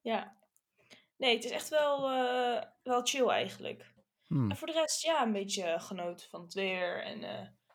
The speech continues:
Speaker 1: gekeken
Speaker 2: Ja.
Speaker 1: naar de onweer en de regen.
Speaker 2: Ja, heb je
Speaker 1: Want dat
Speaker 2: genoten
Speaker 1: was
Speaker 2: van de onweer buiten zo? Gewoon lekker even,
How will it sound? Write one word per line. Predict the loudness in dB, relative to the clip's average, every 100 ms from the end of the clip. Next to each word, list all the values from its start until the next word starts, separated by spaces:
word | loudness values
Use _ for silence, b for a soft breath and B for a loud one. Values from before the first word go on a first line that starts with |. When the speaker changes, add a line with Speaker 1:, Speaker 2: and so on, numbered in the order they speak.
| _ _
Speaker 1:
gekeken | -18 0 8
Speaker 2:
Ja. | 10
Speaker 1:
naar | 10
de | 6
onweer | 2 2 2 2 4 2
en | 0
de | 0
regen. | 0 -2 -4
Speaker 2:
Ja, | -4
heb |
je | 2
Speaker 1:
Want | 4
dat | 4
Speaker 2:
genoten | 6 8 8
Speaker 1:
was | 6
Speaker 2:
van | 6
de |
onweer | 8 6 6
buiten | 8 8 8
zo? | 4 4 0
Gewoon | 4 8
lekker | 8 6
even, | 4 6 8